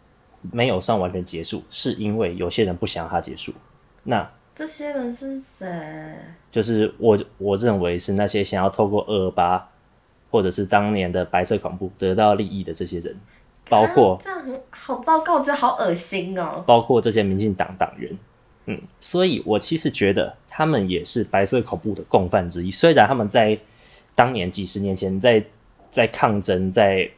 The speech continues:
Speaker 1: 为，在抗争的时候，他们有流血流汗，这个我确实很尊敬。但是现在这些透过这个来得到利益的人，然后还有，还有人说我们那个促转会啊，说我们是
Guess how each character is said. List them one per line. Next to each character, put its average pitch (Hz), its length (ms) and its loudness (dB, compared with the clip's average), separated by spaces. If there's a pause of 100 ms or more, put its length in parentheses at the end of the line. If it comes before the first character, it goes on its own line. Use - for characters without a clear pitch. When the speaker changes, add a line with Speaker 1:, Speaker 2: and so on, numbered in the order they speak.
Speaker 1:
为， 107 280 2 (500)
在 120 140 -2
抗 110 240 -4
争 101 80 -2
的 87 60 -4
时 - 100 -8
候， - 60 -8
他 - 120 0
们 117 200 0
有 90 100 -2
流 98 220 4
血 95 180 -2
流 82 180 -4
汗， 101 160 0
这 143 120 4
个 123 80 4
我 98 120 6
确 - 160 4
实 107 140 2
很 87 180 -2
尊 92 200 -4
敬。 90 200 -8
但 135 140 2
是 127 60 0
现 107 280 0
在 95 220 2
这 107 100 0
些 90 300 -4 (1000)
透 127 180 4
过 113 180 4
这 110 140 0
个 95 140 0
来 87 180 2
得 95 160 0
到 101 160 6
利 101 160 -2
益 - 20 -2
的 90 120 -4
人， - 160 -8 (180)
然 107 100 -2
后 117 60 0
还 135 60 4
有， 127 100 2
还 143 140 0
有 131 80 4
人 110 120 4
说 123 140 2
我 110 80 2
们 101 240 -2 (320)
那 127 180 -2
个 107 200 0
促 135 200 -2
转 - 220 -6
会 104 220 -2
啊， 87 160 -2
说 117 120 -2
我 101 40 0
们 98 100 0
是 - 80 -12